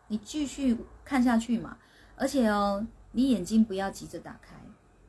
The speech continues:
因为你在看画面的同时，我会继续问你问题。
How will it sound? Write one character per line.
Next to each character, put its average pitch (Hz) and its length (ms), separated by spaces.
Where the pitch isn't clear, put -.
因 269 100
为 330 60
你 247 100
在 233 140
看 247 200
画 233 160
面 226 140
的 185 80
同 175 240
时， 165 220
我 180 120
会 214 100
继 208 160
续 185 160
问 180 200
你 151 100
问 165 200
题。 - 160